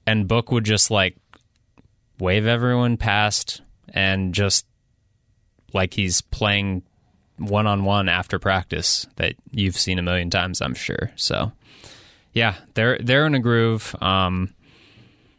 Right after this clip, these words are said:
to your question, though, way back when about just most recently in the stretch, I think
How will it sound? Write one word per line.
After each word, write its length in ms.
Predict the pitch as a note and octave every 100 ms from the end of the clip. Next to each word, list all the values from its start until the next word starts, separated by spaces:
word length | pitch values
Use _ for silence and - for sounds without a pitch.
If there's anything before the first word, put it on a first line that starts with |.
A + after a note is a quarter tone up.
| _
to 140 | - C#3
your 80 | C#3
question, 440 | - B2+ - A#2
though, 280 | A2+ G#2+ G#2
way 240 | G2+ A2
back 280 | G#2 G2 -
when 200 | G#2 G2
about 400 | F2+ F#2 F2 - - _ _ _ A2
just 240 | - G2 - -
most 500 | G2+ G2 G#2 A2 -
recently 440 | A#2+ A2 A#2+ A#2 A#2
in 80 |
the 80 | A#2+
stretch, 340 | A#2 - A#2 -
I 120 | G2
think 540 | - G#2 F#2+ - -